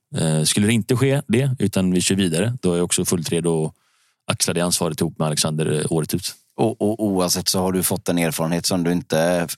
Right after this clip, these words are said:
Speaker 2: förväntade dig när du skrev på här i, i
Speaker 1: Ja, den är ju,
Speaker 2: i
Speaker 1: den är ju
Speaker 2: årsskiftet.
Speaker 1: ovärderlig, eh, givetvis. Eh, sen handlar det inte om att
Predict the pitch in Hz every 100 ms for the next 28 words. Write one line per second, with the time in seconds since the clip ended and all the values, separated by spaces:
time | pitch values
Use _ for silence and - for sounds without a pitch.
0 | - - 104 101 90 87 90 101 104 98
1 | 90 85 92 85 - 87 92 85 80 87
2 | 80 82 95 - - 120 120 123 117 123
3 | 127 123 120 113 117 120 117 127 151 120
4 | 110 104 104 117 110 - - - 110 107
5 | 104 101 98 104 95 - 113 98 - -
6 | _ _ _ _ _ - 95 95 95 92
7 | 90 107 104 104 98 98 92 90 -